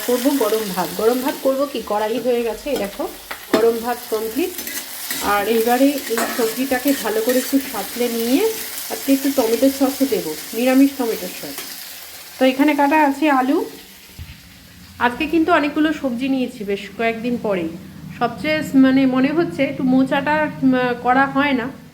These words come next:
এবার একটু দেখি মোচাটা যদি করা সম্ভব হয়। মোচা নিয়েছি, তবে ছোট্ট একটা মোচা। কী কী সবজি নিয়েছি, অনেক কিছু নিয়েছি। তার মধ্যে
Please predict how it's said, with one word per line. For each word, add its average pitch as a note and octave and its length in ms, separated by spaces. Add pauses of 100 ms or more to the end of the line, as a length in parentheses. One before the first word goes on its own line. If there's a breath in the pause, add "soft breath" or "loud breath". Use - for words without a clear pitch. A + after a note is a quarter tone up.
(140)
এবার A3 240
একটু G#3 220
দেখি C#4 300
মোচাটা C4+ 440
যদি C4 200
করা A#3 360 (120)
সম্ভব A3+ 220
হয়। B3+ 240
মোচা A#3 300
নিয়েছি, A#3 380
তবে C#4+ 240
ছোট্ট D4 300
একটা C#4+ 260
মোচা। F3 300 (720)
কী A#3 100
কী A#3 100
সবজি A3 380
নিয়েছি, A#3 320
অনেক A3+ 300
কিছু B3+ 240
নিয়েছি। B3+ 580
তার G#3 180
মধ্যে A#3 480